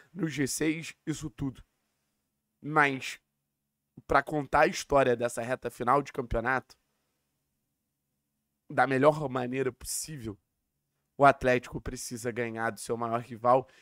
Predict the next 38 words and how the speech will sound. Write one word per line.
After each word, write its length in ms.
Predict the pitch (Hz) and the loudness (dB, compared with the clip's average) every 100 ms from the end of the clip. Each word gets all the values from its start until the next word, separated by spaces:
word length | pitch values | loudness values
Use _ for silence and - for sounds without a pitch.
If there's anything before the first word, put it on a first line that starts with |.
| - | -8
e 120 | 170 | -6
contribuir 1000 | - 190 180 - 190 147 170 185 240 - _ _ _ _ _ _ _ _ | 0 -2 0 -2 -2 0 0 2 2 -2 _ _ _ _ _ _ _ _
pra 120 | 190 | -2
um 40 | 185 | 2
rebaixamento 800 | 180 156 156 - 131 156 156 | 2 6 4 4 -4 -2 -6
que 80 | - | -10
tá 140 | - 131 | -2 -2
sendo 260 | - 143 | 0 -6
muito 220 | 131 135 | -4 -4
doloroso. 580 | - 143 151 127 101 - _ _ _ _ _ _ _ _ - | -2 0 0 -4 -8 -16 _ _ _ _ _ _ _ _ -6
O 160 | 135 | 6
ano 180 | 170 185 | 6 6
do 100 | 147 | 6
Atlético 540 | 131 - 147 151 - - | 4 6 4 4 0 0
tá 140 | 139 | 2
longe 320 | 135 147 143 | 2 0 -6
de 80 | 127 | -10
ser 160 | - 151 | -2 0
um 120 | 139 | 0
ano 200 | 139 131 | -2 -4
perfeito. 580 | 151 147 - 104 _ _ _ _ _ _ | -6 -8 -10 -12 _ _ _ _ _ _
O 60 | 135 | 4
longe, 380 | 156 170 143 151 - | 6 6 2 -6 2
o 160 | 147 | 8
ano 160 | 175 175 | 8 8
do 100 | 139 | 4
Atlético 600 | 110 139 147 147 - - | 4 4 4 4 -12 -10
é 80 | 139 | -4
um 120 | 139 | -2
ano 160 | 135 160 | 0 -2
de, 320 | 131 139 151 _ _ _ - | -2 -2 -2 _ _ _ -16
hum, 400 | 143 147 151 151 | -12 -10 -10 -10
umas 260 | 135 143 | -2 -2
frus-, 320 | - - 147 _ | -2 -4 -6 _
umas 300 | 185 165 139 | -8 -4 -4
frustrações 760 | - - 139 - 127 - 160 147 | -8 -10 -10 -2 -4 0 -4 -4
muito 260 | 160 - | -8 -4
grandes, 540 | 147 151 196 - - | 0 2 0 -4 -14